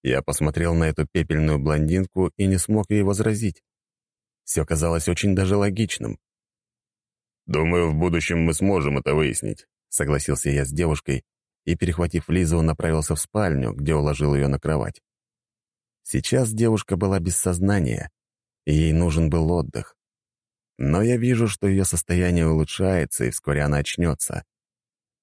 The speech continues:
Так что я направился на кухню и застал брата. «И что ты ищешь?» — поинтересовался я у проблемного, который кухню вверх ногами перевернул. «Есть хочу!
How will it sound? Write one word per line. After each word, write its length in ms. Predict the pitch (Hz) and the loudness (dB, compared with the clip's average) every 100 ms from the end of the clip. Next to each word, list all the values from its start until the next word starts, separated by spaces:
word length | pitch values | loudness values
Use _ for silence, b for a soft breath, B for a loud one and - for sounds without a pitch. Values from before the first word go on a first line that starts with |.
| _ | _
Так 160 | - 123 | -2 -2
что 140 | - | 0
я 120 | 110 110 | 2 2
направился 540 | 107 - 104 98 92 | 2 2 2 2 2
на 160 | 87 78 | 0 0
кухню 360 | 110 104 101 | -2 0 0
и 20 | |
застал 500 | 87 82 78 - 90 | 2 0 -2 -2 0
брата. 680 | 85 87 110 120 73 - - _ _ _ _ _ _ _ _ _ _ _ _ | 0 -2 0 0 -2 -8 -12 _ _ _ _ _ _ _ _ _ _ _ _
«И 140 | 69 | -4
что 240 | 78 - 92 | -4 -4 -4
ты 240 | 85 82 | -2 -2
ищешь?» — 360 | 82 95 82 - _ _ | -2 -2 -4 -8 _ _
поинтересовался 680 | - 78 78 73 78 71 - | -4 0 0 0 -2 -2 0
я 160 | 76 73 | 0 0
у 60 | |
проблемного, 580 | 67 73 80 85 78 71 - _ _ - | -2 -2 0 0 0 -2 -6 _ _ -8
который 280 | - 90 85 | -2 -2 0
кухню 360 | 107 82 76 | -2 -2 0
вверх 220 | 76 76 | 0 0
ногами 360 | 85 90 80 62 | -2 -2 -2 -4
перевернул. 500 | - 67 64 62 50 _ _ _ _ _ - | -4 -4 -4 -6 -10 _ _ _ _ _ -4
«Есть 380 | 101 135 120 - | 0 2 2 0
хочу! 440 | 120 123 107 73 | -2 2 0 0